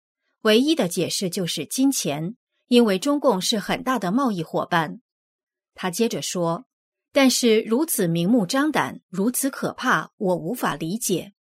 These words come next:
荷兰外交部的宗教与信仰特使乔斯杜马先生指出，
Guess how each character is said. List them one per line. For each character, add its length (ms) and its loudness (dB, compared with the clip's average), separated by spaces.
荷 180 4
兰 200 4
外 120 2
交 160 -2
部 140 0
的 180 0
宗 220 -2
教 200 0
与 140 -4
信 260 0
仰 180 -2
特 180 -4
使 420 -4
乔 280 -2
斯 200 -2
杜 160 -4
马 200 0
先 200 -4
生 220 -4
指 180 -6
出， 420 -6